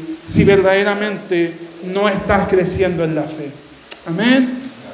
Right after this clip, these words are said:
Vamos a orar al Señor. Padre, te damos gracias, Señor nuestro,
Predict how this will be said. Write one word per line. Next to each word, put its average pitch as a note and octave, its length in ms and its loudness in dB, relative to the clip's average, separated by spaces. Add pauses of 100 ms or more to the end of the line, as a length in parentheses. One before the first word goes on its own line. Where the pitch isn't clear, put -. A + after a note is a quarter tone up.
(180)
Vamos G#3 280 4
a G#3 60 4
orar G3 240 6
al E3+ 160 2
Señor. D#3+ 400 -2 (140)
Padre, G3 460 4
te F3 120 0
damos G3+ 340 -4
gracias, G#3 440 -12
Señor F#3+ 300 -16
nuestro, F#3+ 480 -8